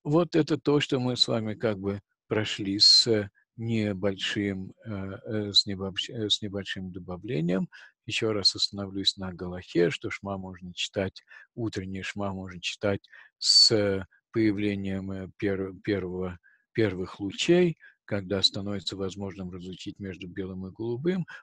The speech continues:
предпочтительно, когда, э,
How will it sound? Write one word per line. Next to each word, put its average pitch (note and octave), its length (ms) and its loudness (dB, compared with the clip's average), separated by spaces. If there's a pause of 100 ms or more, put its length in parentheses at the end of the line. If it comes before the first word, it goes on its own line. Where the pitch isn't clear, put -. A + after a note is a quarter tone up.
предпочтительно, G2 1080 0 (260)
когда, G#2+ 600 0 (520)
э, A2 440 0